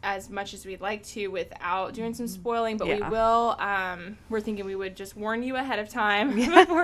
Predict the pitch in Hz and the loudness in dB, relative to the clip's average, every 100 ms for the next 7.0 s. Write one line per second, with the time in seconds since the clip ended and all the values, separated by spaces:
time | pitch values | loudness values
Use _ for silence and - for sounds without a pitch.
0 | - 254 294 277 254 214 135 - 202 196 | 8 8 4 2 2 2 0 0 0 0
1 | 202 208 226 202 202 190 202 202 175 190 | -2 -6 -6 -8 -8 -10 -6 -6 -6 -8
2 | 190 170 180 180 180 170 226 - 190 175 | -6 -6 -6 -12 -10 -10 -10 -12 -12 -8
3 | 170 - - - 196 185 185 202 208 - | -8 -8 -12 -14 -12 -12 -14 -14 -16 -12
4 | 180 - - - - - - - - 208 | -14 -14 -16 -16 -18 -20 -20 -12 -4 -4
5 | 190 254 254 269 466 403 302 247 233 233 | -2 -4 -2 -2 -2 -2 -2 0 -2 -4
6 | 214 214 - 208 196 196 - 196 190 | -4 -6 -6 -4 -2 -2 -4 -4 -6